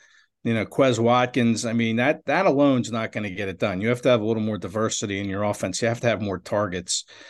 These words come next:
uh, for different players. And, you know, I think Stoll can be that guy. I really do. I think he's gotten better.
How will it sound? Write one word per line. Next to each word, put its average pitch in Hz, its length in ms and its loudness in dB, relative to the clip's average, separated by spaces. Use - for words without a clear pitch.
uh, 98 880 -2
for - 320 -6
different 117 300 -2
players. 95 540 -2
And, 120 340 0
you 143 80 2
know, 120 80 2
I 123 100 2
think 156 180 2
Stoll 127 320 2
can 135 300 0
be 104 140 -2
that 90 220 -8
guy. 92 400 -4
I 90 140 -4
really 110 280 2
do. 113 220 4
I 107 80 2
think 113 200 -4
he's 110 160 -4
gotten 104 300 -2
better. 117 420 2